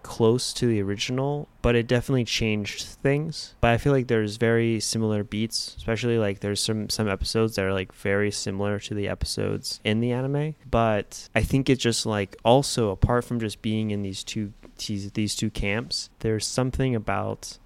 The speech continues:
I don't know, the love of it or something else. There's definitely other elements within this that also add to the overall quality of the show. 'Cause, like, Cowboy Bebop, the live action ada-,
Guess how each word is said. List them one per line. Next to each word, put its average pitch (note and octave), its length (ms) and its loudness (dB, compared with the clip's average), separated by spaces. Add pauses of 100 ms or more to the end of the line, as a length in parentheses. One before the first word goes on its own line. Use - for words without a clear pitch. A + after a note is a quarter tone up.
(120)
I - 40 -6
don't D3 140 4
know, A#2+ 160 6
the G#2 180 0
love G#2 400 0
of C#3+ 160 -2
it D3+ 240 0
or A2 140 -4
something A2 800 0
else. G#2+ 260 4
There's A2+ 160 2
definitely C3+ 600 6
other B2+ 260 8
elements G#2 540 4
within A2 440 2
this G2 300 0 (140)
that G2 440 -2 (140)
also G#2+ 480 4
add G2 320 2
to F#2+ 680 -2
the A2 140 -2
overall G2+ 380 2
quality G2 440 2
of A2+ 80 0
the A#2+ 100 0
show. A#2+ 400 0 (240)
'Cause, A2 160 -2
like, A2 160 2
Cowboy A#2 280 4
Bebop, G#2 420 2 (220)
the G#2 340 -2
live G#2+ 220 0
action G#2 300 -2
ada-, G2 200 -4